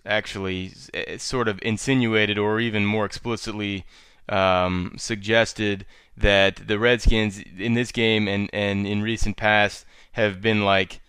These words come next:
um, essentially screwed by refs because of bias against their racist mascot and team name.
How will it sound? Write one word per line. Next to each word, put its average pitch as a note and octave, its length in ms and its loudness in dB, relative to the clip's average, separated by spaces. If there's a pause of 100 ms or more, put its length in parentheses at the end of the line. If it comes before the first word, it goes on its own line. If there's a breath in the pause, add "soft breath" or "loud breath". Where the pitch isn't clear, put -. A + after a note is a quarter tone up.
(280)
um, F2+ 520 -2 (340)
essentially A#2+ 400 -2
screwed C3 420 -4
by G2+ 140 2
refs G#2+ 500 2 (340 soft breath)
because G#2+ 340 -2
of F#2 140 -6
bias G2+ 400 6
against G2+ 400 -2
their F#2+ 300 -2 (200)
racist G2+ 540 -4 (240)
mascot G2 520 0
and F#2 100 -6
team G2 240 -4
name. D2 260 -8